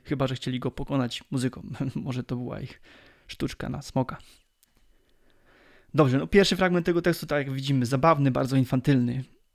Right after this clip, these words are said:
Ale zobaczcie, jak gwałtownie przechodzi on w zupełnie inny, kiedy to Thorin trąca struny swojej harfy. Zobaczcie, co się dzieje. Muzyka wyrywa natychmiast Bilba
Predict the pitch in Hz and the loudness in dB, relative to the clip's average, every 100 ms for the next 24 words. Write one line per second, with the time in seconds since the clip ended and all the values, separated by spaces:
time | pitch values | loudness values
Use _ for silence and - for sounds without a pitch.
0 | _ 135 139 156 - - _ _ _ _ | _ 2 4 4 0 -14 _ _ _ _
1 | _ _ - 143 143 - 151 113 131 127 | _ _ -6 -4 -4 -4 -8 -4 -4 0
2 | 156 139 120 131 - _ _ _ - 143 | 2 2 2 -2 -4 _ _ _ -6 -2
3 | 127 151 143 139 135 131 139 127 127 123 | 0 0 0 -2 0 0 0 2 2 2
4 | 120 120 - _ - 127 127 131 123 143 | 0 -4 -8 _ -8 -4 -2 -4 -2 0
5 | 170 170 185 _ _ - 127 131 - 123 | 0 0 -4 _ _ -6 0 0 0 -4
6 | 127 - 139 131 127 131 _ _ _ _ | -4 -4 0 2 0 -4 _ _ _ _
7 | _ - 123 120 - 123 127 123 151 - | _ -6 -2 -2 -4 -6 -4 -2 -2 -2
8 | 160 143 135 135 127 127 - _ _ _ | -6 -6 -4 0 -2 -4 -12 _ _ _
9 | _ _ _ _ - 196 143 135 139 151 | _ _ _ _ 8 10 10 6 0 -2
10 | 131 131 135 160 170 151 143 147 123 131 | -2 0 4 6 6 4 2 2 2 0
11 | 139 139 139 | 2 2 0